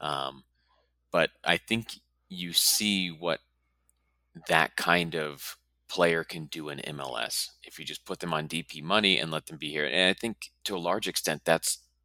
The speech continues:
kind of what Carlos is, right? He's not, he's not the best right winger in the world. Um, he might be top thirty?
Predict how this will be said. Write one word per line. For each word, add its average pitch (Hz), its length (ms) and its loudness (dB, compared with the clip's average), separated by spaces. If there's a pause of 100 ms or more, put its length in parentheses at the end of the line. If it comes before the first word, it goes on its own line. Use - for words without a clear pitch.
(280)
kind 123 200 0
of 110 80 -6
what - 140 -6
Carlos 113 480 0
is, - 260 -8
right? 85 260 2 (520)
He's 98 320 6
not, 90 400 8 (600)
he's 95 280 4
not 87 260 8
the 95 80 -2
best 82 300 -2
right 80 280 0
winger 76 280 -8
in 67 100 -12
the 67 100 -14
world. 67 440 -12 (480)
Um, 67 560 -4 (260)
he 92 200 -4
might 78 340 0 (100)
be 92 500 -2 (200)
top 85 300 0 (1120)
thirty? 170 500 0